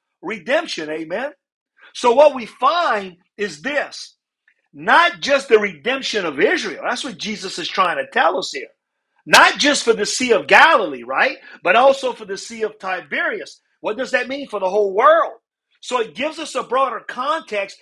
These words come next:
to interpret this passage, and it also gives us a broader context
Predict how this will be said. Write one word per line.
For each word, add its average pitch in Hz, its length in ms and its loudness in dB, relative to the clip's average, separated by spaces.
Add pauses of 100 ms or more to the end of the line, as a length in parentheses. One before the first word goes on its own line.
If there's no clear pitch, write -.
(180)
to 233 140 -6
interpret 240 400 -10
this 202 180 -6
passage, 247 600 -6 (160)
and 214 200 -4
it 185 100 -4
also 240 520 2
gives 220 240 -4
us 226 120 -4
a 202 60 -4
broader 208 340 0
context 233 680 -4